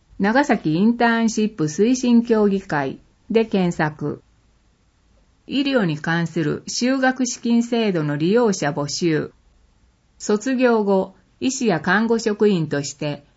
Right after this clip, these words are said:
県内の医療機関などへ就業を希望する方に、就学資金を貸与します。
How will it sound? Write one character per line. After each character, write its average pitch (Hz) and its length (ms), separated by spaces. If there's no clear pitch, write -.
県 277 240
内 175 240
の 151 160
医 160 60
療 247 260
機 - 160
関 180 240
な 151 120
ど 147 100
へ 143 100
就 208 320
業 226 320
を 208 80
希 202 160
望 208 200
す 208 140
る 196 120
方 185 280
に、 139 260
就 269 280
学 262 280
資 - 160
金 160 260
を 143 100
貸 196 260
与 143 180
し 151 100
ま 139 160
す。 - 260